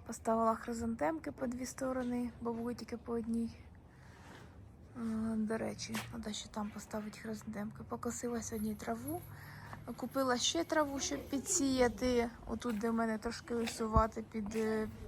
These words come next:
півонією деревидною. В мене лисувати, тому що там сонця не вистачає, але все одно хочеться підсіяти, щоб воно там було зелене. От.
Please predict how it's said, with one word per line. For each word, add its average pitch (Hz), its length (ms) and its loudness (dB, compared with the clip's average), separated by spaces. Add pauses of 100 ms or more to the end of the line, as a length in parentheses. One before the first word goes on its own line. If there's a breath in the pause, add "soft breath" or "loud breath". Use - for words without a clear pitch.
(340)
півонією 226 640 4
деревидною. 214 800 2 (760 loud breath)
В 226 40 0
мене 220 200 6
лисувати, 247 600 4
тому 226 260 -2
що 226 220 -2
там 233 280 0
сонця 247 380 0
не 233 120 0
вистачає, 302 580 2
але 302 260 2 (200)
все 302 220 6
одно 294 200 6
хочеться 240 340 2
підсіяти, 247 520 2
щоб 220 180 0
воно 226 160 0
там 226 220 -2
було 214 220 0
зелене. 202 440 -2 (1300 loud breath)
От. 226 400 4